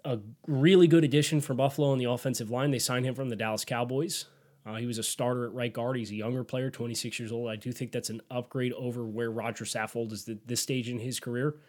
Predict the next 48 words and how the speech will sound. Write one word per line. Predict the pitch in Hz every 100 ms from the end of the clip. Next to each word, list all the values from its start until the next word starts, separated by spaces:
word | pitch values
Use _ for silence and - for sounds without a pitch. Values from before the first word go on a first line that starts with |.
| _ _ _ _ _ _
Uh, | 123
but | 113
they | 131
probably | 123 143 139 131
feel | 123 143
pretty | 135 147 139
good | 131 131
about | 123 120
that | 127 120 120
addition. | 107 117 - 151 151 _ _ _ _ _ _ _ _ _ _ _ _ _ _ _ _ _ _ - _
You | 165 175
could | 190
acknowledge | 160 165 180 185 135
Devin | 160 160 151
Singletary | - 151 160 151 143 143 139
as | 120
a |
loss, | 117 113 123 147 - - - _ _
uh, | 123
for | 120 135
the | 120
Bills | 131 131
in | 123
the | 120
running | 120 131
back. | 123
They've | 123 131
d-, | 117
they've | 123 131
done | 120 131
the | 123
committee | 117 113 120
thing | 131 127
quite | 120 120 117
a |
bit. | 104 135 143 _ _ _ _ _
But | 135
I |
also | 165 -
think | 160 160
they | 165
got | 160 151
better | 160 143
'cause | 110 113
they | 123
signed | - 135
Damian | 135 139 135
Harris. | 120 160 - - -